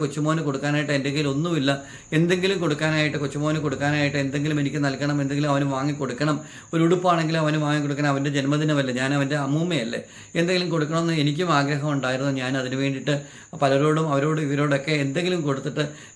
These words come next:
ഏഹ്, അല്ല, അല്പം പണമൊക്കെ പൈസയൊക്കെ കടം ചോദിച്ചിട്ട് ആരും എനിക്കങ്ങനെ പൈസ ഒന്നും കിട്ടിയില്ല. അന്നേരം ശരിയായിട്ട് പറഞ്ഞു കഴിഞ്ഞാൽ ഞാനൊരു ആയിരം രൂപ അടുത്തുള്ളൊരു വീട്ടിൽ നിന്ന്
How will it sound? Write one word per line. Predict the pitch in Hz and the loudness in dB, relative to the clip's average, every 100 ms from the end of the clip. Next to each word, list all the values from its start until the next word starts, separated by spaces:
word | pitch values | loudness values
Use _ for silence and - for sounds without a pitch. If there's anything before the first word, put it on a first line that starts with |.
| 139 | -2
ഏഹ്, | 139 147 139 | 0 2 0
അല്ല, | 143 | 0
അല്പം | 139 - 143 | 0 -2 0
പണമൊക്കെ | 143 156 151 147 143 | 0 2 0 -2 -2
പൈസയൊക്കെ | 131 156 147 143 143 | -2 0 -2 -2 -4
കടം | 131 143 | -2 0
ചോദിച്ചിട്ട് | 131 131 143 127 | 0 -2 -2 -2
ആരും | 131 156 143 | -2 -2 -4
എനിക്കങ്ങനെ | 127 143 139 147 147 - - | -2 0 2 0 -2 -14 -4
പൈസ | 139 143 147 151 | 0 2 2 0
ഒന്നും | 147 | 0
കിട്ടിയില്ല. | 135 - 139 123 139 123 | -2 -4 -4 -2 -2 -2
അന്നേരം | 123 143 151 147 - - - | -4 -4 -4 -4 -6 -16 -2
ശരിയായിട്ട് | 156 156 175 180 185 | 2 4 4 2 2
പറഞ്ഞു | 156 151 | 2 2
കഴിഞ്ഞാൽ | 151 143 143 135 | 2 2 2 2
ഞാനൊരു | 143 143 143 143 - - 135 | 2 2 0 -4 -14 -6 0
ആയിരം | 147 175 180 160 | 4 4 2 0
രൂപ | 131 139 139 | 2 2 2
അടുത്തുള്ളൊരു | 127 135 147 139 131 | 0 0 0 -2 -2
വീട്ടിൽ | 127 131 | -6 -2
നിന്ന് | 143 | 0